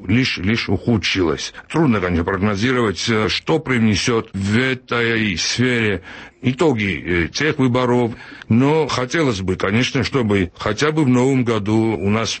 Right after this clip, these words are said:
появилась возможность сделать хотя бы определённые шаги навстречу друг другу.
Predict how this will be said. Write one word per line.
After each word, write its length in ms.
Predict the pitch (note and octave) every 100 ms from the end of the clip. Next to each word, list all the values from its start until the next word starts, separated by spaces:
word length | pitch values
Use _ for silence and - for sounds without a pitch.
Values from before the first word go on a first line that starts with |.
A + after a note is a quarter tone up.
| -
появилась 520 | B2+ B2+ C3+ A#2 F#2
возможность 680 | F#2 F#2 G#2+ A2+ A2+ G#2+ -
сделать 560 | - G2+ B2+ C3 B2 - -
хотя 460 | - - A2+ A2 D3
бы 160 | C3 C#3+
определённые 800 | A#2+ B2+ - B2 A2 A#2+ G#2+ F2+
шаги 340 | - G#2 A2
навстречу 500 | A2+ G2+ - F#2+ G2
друг 220 | E2+ F#2
другу. 380 | E2 F2 E2 E2+